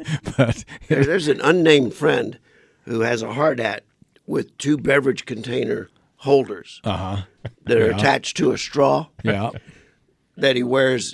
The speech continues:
Speaker 2: in doing yard work. And he was burning weeds this particular day with two full refreshments going.
Speaker 1: Oh.
Speaker 2: And, uh, about a half hour into the deal, he turned around, and the eaves of his home,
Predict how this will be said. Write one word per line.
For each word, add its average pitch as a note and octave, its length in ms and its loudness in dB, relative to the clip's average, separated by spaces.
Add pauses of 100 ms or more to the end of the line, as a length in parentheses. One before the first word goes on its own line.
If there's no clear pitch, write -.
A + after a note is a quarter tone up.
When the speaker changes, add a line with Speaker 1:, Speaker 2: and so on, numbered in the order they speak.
Speaker 2:
in A#2+ 140 -4
doing A2+ 220 2
yard B2+ 300 -2
work. G2 220 -8 (440)
And B2 340 -2
he C3+ 160 0
was B2 280 0
burning C3 520 0
weeds C#3+ 460 -2
this - 140 -6
particular A#2 480 -8
day G#2+ 200 -4
with G#2 240 -10
two C3 200 -6
full A#2+ 280 -6
refreshments G#2+ 640 -8
going. F2+ 380 -10 (200)
Speaker 1:
Oh. C#3+ 400 -4 (460)
Speaker 2:
And, A2+ 300 -2
uh, G#2+ 260 -4 (120)
about A#2+ 260 -2
a A2 40 -4
half C#3+ 260 -2
hour C3+ 240 -2
into D3+ 160 -2
the A#2+ 100 -10
deal, A2+ 120 -6
he A#2+ 80 -8
turned C3 240 -4
around, B2+ 320 -6 (360)
and A#2+ 140 -2
the B2 140 -6
eaves C#3+ 500 -6
of A#2 220 -6
his A2 180 -2
home, C3 420 -4